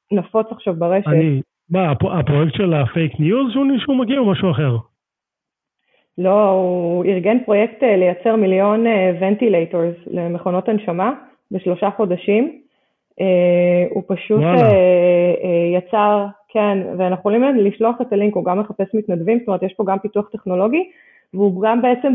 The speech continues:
Speaker 1: פונה לבתי עסק, לא רק לחברות גדולות, ומבקש מהם להסב את קו הייצור, אה, כדי, אה, לייצר את מכונות ההנשמה. מדהים, מדהים, מדהים.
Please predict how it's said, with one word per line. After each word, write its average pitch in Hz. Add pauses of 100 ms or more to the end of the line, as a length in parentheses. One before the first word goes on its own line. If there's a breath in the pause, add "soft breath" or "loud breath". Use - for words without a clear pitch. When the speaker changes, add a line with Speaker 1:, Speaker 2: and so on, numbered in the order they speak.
Speaker 1:
פונה 214
לבתי 208
עסק, 208
לא 208
רק 262
לחברות 190
גדולות, 185
ומבקש 185
מהם 233
להסב 196
את 202
קו 214
הייצור, 240 (480 soft breath)
אה, 185
כדי, 180
אה, 175
לייצר 180
את 202
מכונות 180
ההנשמה. 175 (440)
מדהים, 185
מדהים, 175
מדהים. 170